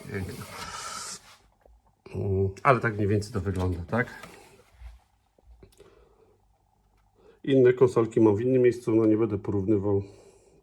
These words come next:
bo ciężko by je było teraz wszystkie przywieźć na miejsce tutaj do mieszkania. A jak będziecie jakieś pytania mieli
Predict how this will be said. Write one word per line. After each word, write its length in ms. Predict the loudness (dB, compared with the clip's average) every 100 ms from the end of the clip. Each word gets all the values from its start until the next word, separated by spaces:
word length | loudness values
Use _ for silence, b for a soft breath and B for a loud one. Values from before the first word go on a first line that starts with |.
| B B B B B -14
bo 80 |
ciężko 380 | -4 -2 -2 -2
by 120 | 0
je 120 | 0 0
było 220 | -2 -4
teraz 400 | -2 -2 -2 -6 B B B B B
wszystkie 260 | -16 -8 -8
przywieźć 540 | -6 -4 -4 -6 -2
na 100 | 2
miejsce 360 | 2 2 -2 -10
tutaj 340 | -8 -6 -6
do 120 | -4
mieszkania. 580 | -6 -4 -4 -4 -4 -4 -6 B B B B B B B B
A 380 | -4 2 2 2 -4 -6
jak 180 | 0 6
będziecie 340 | 6 6 2 0
jakieś 220 | -2 -4
pytania 440 | -2 2 4 6
mieli 400 | 6 6 4 -2